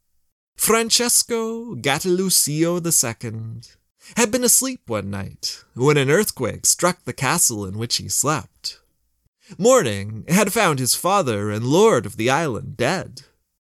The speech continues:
his mother dead, two of his brothers dead. But the boy himself alive, in a cradle that had settled somehow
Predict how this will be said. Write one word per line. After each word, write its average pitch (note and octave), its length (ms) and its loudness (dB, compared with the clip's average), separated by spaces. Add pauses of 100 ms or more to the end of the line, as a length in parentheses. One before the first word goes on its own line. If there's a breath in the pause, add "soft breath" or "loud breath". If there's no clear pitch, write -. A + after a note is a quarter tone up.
(260 soft breath)
his D3+ 220 4
mother B2+ 600 0 (140)
dead, A2+ 540 -2 (520 soft breath)
two A#3+ 260 2
of G#3 120 0
his G3 160 -2
brothers C3 920 -2 (140)
dead. E3+ 580 -2 (600 loud breath)
But G#3+ 180 4
the B3 60 -2
boy A3+ 320 2
himself E3+ 760 0
alive, A#2+ 840 0 (100)
in B2 120 0
a E3+ 60 4
cradle B2 640 2 (200 loud breath)
that G#3 140 4
had B3 140 2
settled G#3 440 2
somehow G#2+ 720 0